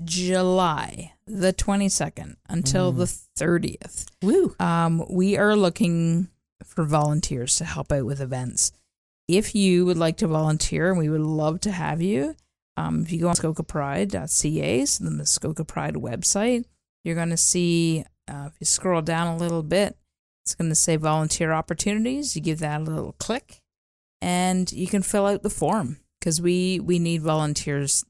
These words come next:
Speaker 1: Um, Pride Week does not happen without them. So, um,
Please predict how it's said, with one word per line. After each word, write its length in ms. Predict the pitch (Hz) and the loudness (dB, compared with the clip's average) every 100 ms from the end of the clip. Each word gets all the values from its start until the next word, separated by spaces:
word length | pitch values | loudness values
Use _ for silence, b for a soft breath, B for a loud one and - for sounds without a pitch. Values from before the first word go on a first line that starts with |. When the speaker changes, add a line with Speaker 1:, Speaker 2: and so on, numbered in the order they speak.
| _ | _
Speaker 1:
Um, 420 | 151 147 143 143 - | -8 -6 -6 -10 -10
Pride 240 | - 160 | -6 -4
Week 180 | 156 143 | -4 -8
does 180 | 147 156 | -10 -10
not 200 | 135 143 | -12 -10
happen 380 | 147 139 - 139 | -10 -10 -12 -12
without 360 | 135 123 123 | -12 -12 -14
them. 220 | - 151 156 | -14 -14 -4
So, 320 | - 156 151 151 _ _ _ _ | -2 0 -2 -6 _ _ _ _
um, 720 | 156 156 151 147 147 151 143 | -8 -6 -6 -8 -8 -8 -8